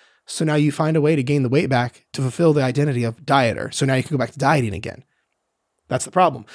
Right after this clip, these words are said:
Let's say your identity is a binger or an emotional eater. It's just who you are.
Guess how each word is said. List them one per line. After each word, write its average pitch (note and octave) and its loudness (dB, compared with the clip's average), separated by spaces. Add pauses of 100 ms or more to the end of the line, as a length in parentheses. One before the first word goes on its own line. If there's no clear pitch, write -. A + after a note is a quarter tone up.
(140)
Let's E3 0
say F3+ 0
your E3+ 4
identity F3 0
is F3+ 2
a F#3 2
binger F#3+ 2 (100)
or F3 2
an F#3 2
emotional G3+ 0
eater. G3 0
It's - -6
just G#3 0
who G#3+ 4
you G#3 0
are. F3+ 2